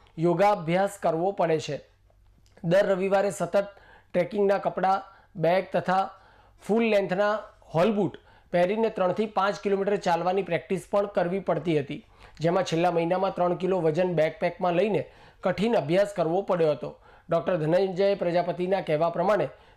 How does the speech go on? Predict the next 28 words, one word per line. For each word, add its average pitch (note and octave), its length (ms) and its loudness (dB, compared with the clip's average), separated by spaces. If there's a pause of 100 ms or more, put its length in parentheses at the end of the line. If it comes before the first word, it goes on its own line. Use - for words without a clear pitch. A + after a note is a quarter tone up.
તેઓ G#3+ 180 4
કોવિડની G#3 460 -2
બીમારીમાંથી F#3+ 640 0
સાજા E3+ 320 0
થયા E3+ 240 0
પછી F3 440 -2 (340)
ફેફસાની G#3+ 420 0
કેપેસિટી G3 540 -2
તદ્દન F#3 380 0
ઘટી D#3+ 280 0
ગઈ E3+ 220 2
હતી, D3 260 -6 (280)
તેથી F#3 240 0
તેમણે G3 320 2
તેને F#3 260 0
સુધારવાના F3+ 1040 -2
ભાગરૂપે F#3+ 600 0 (680)
તે A#3 160 2
જ A3 80 0
વખતે A3 260 0
માઉન્ટ F#3+ 320 0
એવરેસ્ટ F#3+ 300 -2
બેઝ F#3 260 0
કેમ્પ G3+ 280 0
સર F3+ 160 0
કરવાની F#3 360 0
ઈચ્છા F3+ 460 -2 (180)
થવાથી F3 420 0